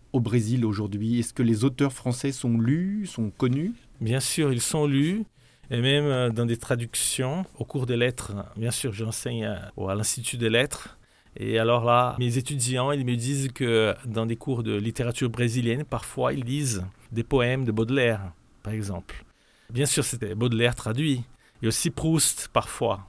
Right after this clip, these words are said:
Speaker 2: et d'autres écrivains. Donc, euh, on continue à lire des auteurs, euh, français et francophones aussi, des écrivains antillais, martiniquais et québécois. Donc, euh,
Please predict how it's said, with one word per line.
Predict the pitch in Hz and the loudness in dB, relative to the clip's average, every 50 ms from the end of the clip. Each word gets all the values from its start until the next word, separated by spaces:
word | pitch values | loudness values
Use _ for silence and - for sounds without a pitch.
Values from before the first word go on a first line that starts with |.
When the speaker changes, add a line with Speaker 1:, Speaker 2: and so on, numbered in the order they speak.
| - - - | -18 -8 -4
Speaker 2:
et | - 117 | -2 0
d'autres | 113 120 - - 123 110 127 | 0 0 0 -2 -4 -4 -4
écrivains. | 131 - - 160 151 127 120 107 101 - - - - - - - - | -4 -4 -4 -4 -2 -2 -2 -4 -4 -8 -14 -20 -20 -20 -16 -8 -2
Donc, | 110 120 135 147 147 143 - 139 | 0 2 2 2 0 0 0 2
euh, | 127 123 120 117 113 113 | 4 4 6 4 4 4
on | 131 139 | 2 -2
continue | - 156 170 170 - - 175 156 151 160 175 202 208 - - | -2 0 0 0 2 2 2 2 2 2 0 0 0 -2 -2
à | - 131 131 127 120 120 120 | -2 0 2 2 2 2 2
lire | 117 127 127 139 151 156 156 135 | 0 0 0 0 0 0 0 0
des | 104 110 107 117 | 0 -2 -2 -2
auteurs, | 127 123 - - 120 123 127 117 113 | -2 -2 0 2 2 2 2 0 -2
euh, | 104 104 101 95 92 90 90 87 - - - | -2 -2 -2 -4 -4 -6 -8 -12 -14 -14 -12
français | - - - 127 117 - - 147 147 | -10 -6 -4 -2 -2 2 2 4 4
et | 135 | 4
francophones | - - 151 139 - 156 - - 165 151 143 127 113 | 2 0 -2 -2 -2 -2 0 2 4 4 4 4 2
aussi, | 101 92 - - - - 95 87 - | 0 -2 -2 -4 -4 -4 -6 -6 -6
des | 110 107 107 | -4 -2 -2
écrivains | 113 - - 127 117 113 123 127 123 117 113 - | -2 -2 -2 -2 -2 0 0 0 2 0 0 0
antillais, | 127 127 - - 139 131 123 117 110 113 120 123 123 | 0 0 0 0 0 0 2 6 6 6 6 6 4
martiniquais | 117 117 110 - - - - 120 113 110 - - - 113 117 120 120 117 113 113 107 101 | 2 0 0 -2 -4 -4 -2 -2 -2 -4 -2 0 2 2 2 4 2 2 2 2 2 0
et | 104 107 101 101 104 101 | 0 -2 -2 -4 -4 -4
québécois. | 101 - 113 107 117 113 - - 110 104 107 113 117 117 117 113 | -6 -6 -4 -4 -4 -4 -4 -2 0 0 0 0 0 -4 -6 -4
Donc, | 110 113 123 127 120 - - | -4 -2 -2 -4 -6 -4 -2
euh, | 113 107 107 107 104 | 0 0 0 0 -2